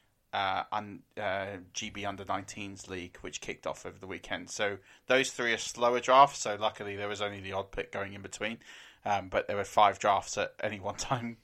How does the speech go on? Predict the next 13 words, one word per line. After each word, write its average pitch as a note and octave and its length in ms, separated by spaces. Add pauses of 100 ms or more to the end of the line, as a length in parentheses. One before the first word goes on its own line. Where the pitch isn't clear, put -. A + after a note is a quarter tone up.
going G2+ 280
on, G#2 220
and - 100
three B2 220
of G#2+ 40
those G2+ 140
drafts G2+ 300
are - 20
still G#2+ 220
going G2+ 220
on F#2+ 180
now. A2+ 320 (580)
Um, G2 540